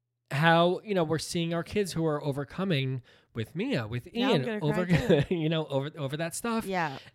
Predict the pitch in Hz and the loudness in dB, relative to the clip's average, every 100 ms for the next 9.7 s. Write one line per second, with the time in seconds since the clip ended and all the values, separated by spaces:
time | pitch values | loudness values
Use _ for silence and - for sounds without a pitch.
0 | _ 170 165 180 - 175 196 226 220 233 | _ 0 0 -2 -16 0 2 4 2 2
1 | 170 185 - 240 151 131 - _ 180 175 | 2 2 2 0 2 0 -2 _ -2 0
2 | 175 135 131 147 165 - - 151 - - | 0 0 2 2 0 -4 0 0 0 0
3 | 147 143 - 175 170 147 139 127 117 165 | -2 -2 -4 0 2 4 2 2 -2 0
4 | 190 196 185 190 202 330 _ _ _ 180 | 0 -2 -4 -4 -8 -12 _ _ _ -4
5 | 160 135 139 127 _ _ - - 139 151 | 0 2 0 -6 _ _ -8 -4 0 -2
6 | - - 123 156 147 175 262 165 151 196 | -4 -8 -6 -6 -2 2 2 2 2 0
7 | 196 190 330 180 165 135 196 196 196 214 | 0 0 2 0 -4 -8 -10 -10 -12 -16
8 | _ _ 139 135 147 - 151 - 185 131 | _ _ -2 -2 -4 -2 -4 -2 -2 -2
9 | 123 196 214 202 113 87 - | -2 -4 -4 -4 -8 -12 -16